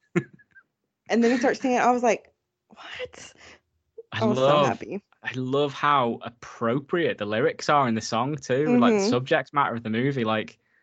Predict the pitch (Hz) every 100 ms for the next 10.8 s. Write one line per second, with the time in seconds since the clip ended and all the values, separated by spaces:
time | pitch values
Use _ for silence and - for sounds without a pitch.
0 | - 214 214 123 110 104 123 131 135 117
1 | 117 - 120 135 95 110 101 101 _ _
2 | _ - - 120 110 101 95 101 117 117
3 | 98 98 _ _ _ _ 113 107 104 104
4 | 110 _ _ 110 135 131 143 - - _
5 | _ 120 - 135 135 131 120 - - 120
6 | 135 190 190 147 123 131 127 123 123 117
7 | 104 117 - 113 117 110 113 139 143 -
8 | _ _ - 113 - 113 113 110 113 107
9 | 113 117 127 117 117 - 120 113 - _
10 | _ _ _ _ - 117 117